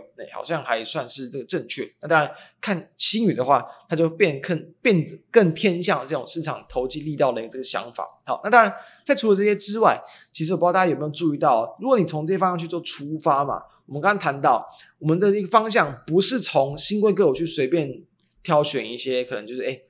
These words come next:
它只要有价有量，然后就起涨就很强，因为真的很多这种标的，它的一个成交量真的是相对的成交金额啦小很多。即便它真的，比如说我们现在看到了清境海，你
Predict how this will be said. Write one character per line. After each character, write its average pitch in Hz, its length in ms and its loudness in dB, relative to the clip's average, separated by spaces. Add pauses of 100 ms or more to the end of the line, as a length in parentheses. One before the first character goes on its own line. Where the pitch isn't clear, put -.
它 147 120 -2
只 123 160 -4
要 117 100 4
有 113 160 0
价 127 220 2
有 95 100 -2
量， 113 200 0
然 - 100 -14
后 120 160 -12
就 120 160 -14
起 - 260 -4
涨 - 240 -6
就 135 80 -10
很 101 140 -10
强， - 200 -10
因 175 80 0
为 185 160 -6 (460)
真 226 140 6
的 185 100 4
很 156 120 0
多 170 100 6
这 214 80 4
种 165 100 2
标 143 160 4
的， 151 60 2
它 156 220 -2
的 147 100 0
一 131 60 -4
个 123 40 -10
成 127 160 -12
交 127 80 -2
量 131 160 0
真 143 80 -4
的 135 120 -6
是 127 340 -6
相 160 240 -2
对 160 140 2
的 117 240 0 (120)
成 147 240 -2
交 165 140 4
金 165 260 -2
额 120 80 0
啦 98 120 -2
小 135 240 2
很 104 240 -8
多。 110 320 -6 (340)
即 160 180 -2
便 208 160 4
它 185 160 2
真 185 80 -2
的， 180 80 0 (300)
比 127 80 -16
如 131 60 -6
说 156 100 2
我 - 20 -2
们 135 80 -4
现 143 80 -4
在 143 40 -6
看 143 120 -6
到 135 160 -2
了 117 60 -2
清 156 240 -4
境 165 180 -2
海， 110 120 -2
你 117 160 -12